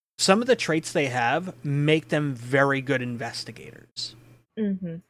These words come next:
Speaker 1: Uh, make 'em really good detectives. Same thing with, like, the Brujah. Like, the Brujah, you go, "Oh, well, they're, you know, all wearing leather jackets and going to punch things in the face." And you're like, "No." <laughs> They d-,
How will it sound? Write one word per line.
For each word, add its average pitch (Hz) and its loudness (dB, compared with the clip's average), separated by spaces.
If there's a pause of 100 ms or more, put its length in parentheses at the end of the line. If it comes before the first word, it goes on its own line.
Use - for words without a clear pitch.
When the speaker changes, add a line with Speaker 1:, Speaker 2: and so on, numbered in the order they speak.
(500)
Speaker 1:
Uh, 120 0
make 147 4
'em 131 -4
really 147 4
good 131 -2
detectives. 120 -8 (200)
Same 175 6
thing 185 -2
with, 170 0
like, 160 0
the 147 -2
Brujah. 131 0
Like, 135 0
the 151 0
Brujah, 214 0
you 175 0
go, 127 2
"Oh, 135 6
well, 120 0
they're, 131 4 (960)
you - 2
know, 160 10
all 185 12
wearing 202 8
leather 180 6
jackets 165 6
and 156 2
going 156 4
to 135 -2
punch - 0
things 160 0
in 151 0
the 135 -4
face." 139 2
And 160 0
you're 180 0
like, 190 -2
"No." 220 2
<laughs> - 0 (680)
They 269 4
d-, - -6